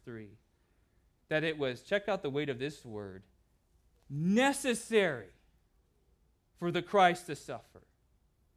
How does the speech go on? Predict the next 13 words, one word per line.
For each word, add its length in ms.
and 140
to 100
rise 280
from 180
the 80
dead. 260
How 120
devastating 600
of 100
a 40
word 240
is 140
that? 380